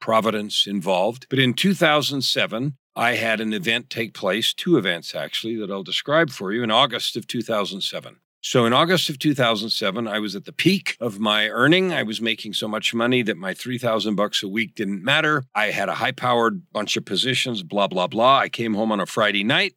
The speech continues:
I was a single again for the third time. I had four teenagers living with me. I had ten kids, but four of them were living with me. Some of them were grown up and married. And,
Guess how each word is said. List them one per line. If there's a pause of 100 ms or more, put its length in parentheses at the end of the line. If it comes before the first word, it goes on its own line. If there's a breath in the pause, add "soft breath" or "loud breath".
(140)
I
was
a
single
again
for
the
third
time. (100)
I
had
four
teenagers
living
with
me. (100)
I
had
ten
kids, (120)
but
four
of
them
were
living
with
me.
Some
of
them
were
grown
up
and
married. (200 soft breath)
And,